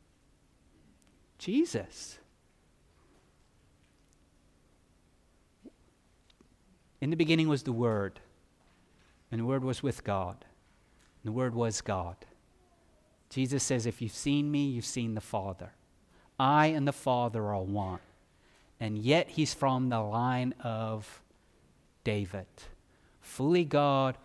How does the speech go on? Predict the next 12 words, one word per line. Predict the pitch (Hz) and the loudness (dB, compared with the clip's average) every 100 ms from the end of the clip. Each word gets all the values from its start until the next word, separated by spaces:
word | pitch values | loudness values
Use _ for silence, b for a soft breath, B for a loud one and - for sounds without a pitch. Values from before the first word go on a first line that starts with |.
| - - | -20 -16
fully | - - 139 135 | -10 0 2 2
man, | 123 110 107 107 104 - b b | 2 0 0 -2 -4 -10 b b
the | - | -10
Son | - - 151 156 151 | -4 2 4 2 0
of | 151 123 120 - | 2 2 2 -2
Man, | 104 104 98 95 98 b b | -4 -2 -2 -4 -8 b b
that | 110 147 110 | -4 -2 2
represents | 135 143 151 117 104 117 107 101 - - - _ _ - | 2 2 -2 -2 0 2 0 -4 -8 -14 -18 _ _ -6
both | 107 - - | -4 -4 0
God | 131 131 139 143 139 - b b | 4 6 6 4 0 -6 b b
and | 117 117 117 | -2 0 0
man | 110 110 110 110 | -2 0 -2 -4